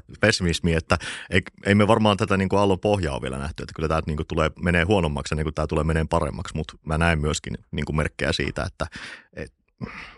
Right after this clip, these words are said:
että, että sekin on mahdollista, että ei nyt vielä, vielä tuota heitetä kirvestä <laughs> kaivoon tässä vaiheessa.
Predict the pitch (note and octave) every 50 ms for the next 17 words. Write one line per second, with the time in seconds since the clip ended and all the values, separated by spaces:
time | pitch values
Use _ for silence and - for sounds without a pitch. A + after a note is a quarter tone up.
0 | - - F#2 F#2 F2 - - - D#2+ - - F2 E2+ - - - G2+ F#2+ - F#2+
1 | D#2+ D#2+ D2+ D2+ - F2+ F#2+ - - - - - - F2+ F2 - - D#2+ D#2 D2+
2 | D2 - E2+ F2 D#2 - - E2 D#2 C#2+ - - - - - - A2 G#2+ G2 E2
3 | D#2+ - - D2+ D2+ - C#2 D2 E2 D2 D#2+ D2 D2 - - E2 - D#2 - -
4 | - - - - - - - - - - - - - - - - - - D#3 -
5 | - _ - G#2+ G2+ - - F2 E2+ D#2+ D2+ E2 D#2 - E2 E2 - - - F#2+
6 | G2 F#2+ F#2 - -